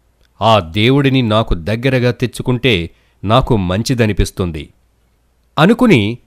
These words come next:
రావణాసురుడు కైలాస పర్వతాన్ని ఎత్తి దాన్ని దక్షిణంలో ఉన్న తన లంక దగ్గరగా పెట్టుకోవాలనుకున్నాడు. రావణాసురుడికి వంద దేవతల బలం ఉంది. ఆ శక్తితో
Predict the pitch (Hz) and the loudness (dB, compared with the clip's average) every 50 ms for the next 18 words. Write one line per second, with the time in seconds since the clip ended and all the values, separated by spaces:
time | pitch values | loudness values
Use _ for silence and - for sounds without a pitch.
0 | _ - 90 107 117 147 165 165 156 151 - 143 135 147 196 185 107 85 - - | _ -8 -4 0 2 2 4 2 2 2 2 2 2 4 2 2 2 0 -4 -8
1 | _ _ _ _ _ - 143 165 214 226 214 185 - 175 - 156 143 139 139 - | _ _ _ _ _ 4 4 6 8 6 6 6 4 2 2 4 4 2 2 2
2 | 143 131 123 110 95 87 90 98 98 - - 131 156 202 214 _ _ _ _ _ | 2 2 2 0 -2 -2 -4 -4 -6 -4 -4 -4 -4 -4 -6 _ _ _ _ _
3 | - 110 151 196 220 220 185 131 120 123 143 - _ _ - 101 98 127 131 - | -2 4 6 6 6 6 6 4 2 0 -2 -6 _ _ -10 -2 0 0 0 2
4 | - 214 214 214 208 202 196 196 180 180 175 170 151 - 156 139 123 104 101 101 | 2 2 4 6 6 6 6 6 6 6 4 4 4 2 2 2 2 2 2 0
5 | 110 123 - 143 107 98 98 92 113 120 127 120 127 127 - - - - - - | 0 0 -2 -2 -2 -2 -2 0 0 0 2 2 0 0 0 0 -2 -2 0 0
6 | 117 110 107 104 101 95 98 - 104 98 95 90 87 82 78 - _ _ _ _ | 0 2 2 2 0 0 -2 -4 -4 -4 -2 -2 -4 -6 -8 -14 _ _ _ _
7 | _ _ _ _ - - 131 170 226 240 240 233 220 214 - 196 175 170 180 170 | _ _ _ _ 0 4 6 6 8 8 8 6 6 6 6 4 4 4 4 2
8 | 196 156 110 107 117 - _ _ _ _ - 95 110 127 143 170 175 165 156 127 | 2 0 0 0 -2 -6 _ _ _ _ -6 0 2 4 4 4 4 4 4 2
9 | 98 101 104 110 127 143 - 143 135 117 98 104 104 120 131 110 101 98 98 92 | 2 2 2 2 2 2 2 0 0 0 0 0 0 0 -2 -2 -2 -2 -2 -4
10 | 92 80 - - _ _ _ _ _ _ _ _ _ _ _ _ _ - 107 107 | -4 -6 -8 -12 _ _ _ _ _ _ _ _ _ _ _ _ _ -2 0 2
11 | 127 151 - - - - - - 170 - 165 151 107 101 117 | 2 2 0 -2 -4 -2 0 0 0 2 4 4 4 2 0